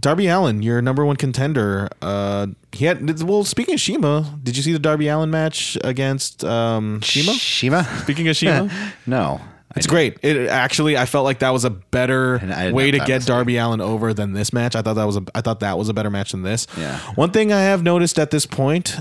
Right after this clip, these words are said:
Speaker 1: is that they are limiting physical interaction between Jericho and Cody through this whole Darby Allin thing. They're making a guy while still putting the Jericho and Cody program in the back of your head. Like, I just felt like,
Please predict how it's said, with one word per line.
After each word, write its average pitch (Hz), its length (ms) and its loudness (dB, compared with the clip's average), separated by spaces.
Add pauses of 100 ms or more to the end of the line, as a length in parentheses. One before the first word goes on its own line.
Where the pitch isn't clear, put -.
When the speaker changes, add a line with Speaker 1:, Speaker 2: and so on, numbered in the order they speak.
(140)
Speaker 1:
is 113 240 0
that 120 340 0
they 123 220 0
are 226 100 2
limiting 196 380 2
physical 165 500 0
interaction 123 500 0
between 107 260 -4
Jericho 101 340 -2
and 92 100 -6
Cody 92 300 -4
through 95 380 -4
this 87 180 -6
whole 92 480 -4 (360)
Darby 98 320 -4
Allin 69 260 -8
thing. 58 220 -10 (280)
They're 175 120 4
making 170 380 2
a 165 60 2
guy 143 320 2
while 123 340 2
still 127 580 0
putting 123 440 -2 (280)
the 117 80 -2
Jericho 117 420 0
and 101 100 -6
Cody 110 260 -2
program 101 500 -2
in 110 140 -6
the 104 100 -4
back 95 300 -6
of 92 100 -8
your 90 120 -8
head. 101 400 -4 (840)
Like, 120 200 0
I 120 100 2
just 117 280 -2
felt 123 220 2
like, 117 200 0